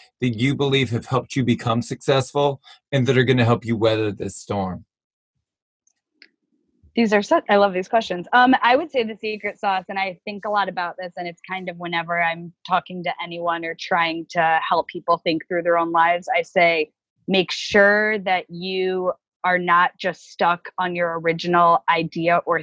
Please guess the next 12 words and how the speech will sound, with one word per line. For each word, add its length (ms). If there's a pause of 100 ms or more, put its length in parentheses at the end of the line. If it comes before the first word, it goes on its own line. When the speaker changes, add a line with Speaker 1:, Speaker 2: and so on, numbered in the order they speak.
(120)
Speaker 2:
thought, 320 (140)
'cause 160
that 160
is 160
your 160 (100)
ego. 540 (680)
And 400 (100)
you 160
have 320
to 100
have 240
the 160